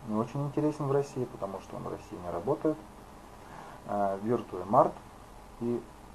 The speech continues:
Joom Shopping. Virtuemart и Joom Shopping — это плагины для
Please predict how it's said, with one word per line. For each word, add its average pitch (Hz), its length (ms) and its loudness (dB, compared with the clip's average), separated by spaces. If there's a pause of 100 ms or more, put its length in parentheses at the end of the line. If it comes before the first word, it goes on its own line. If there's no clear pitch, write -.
(120)
Joom 113 320 -2 (100)
Shopping. 101 240 0 (340)
Virtuemart 123 600 6 (120)
и 117 40 -2
Joom 107 360 -4
Shopping — 165 280 4 (100)
это 107 180 -2
плагины 104 560 2 (600)
для 110 480 8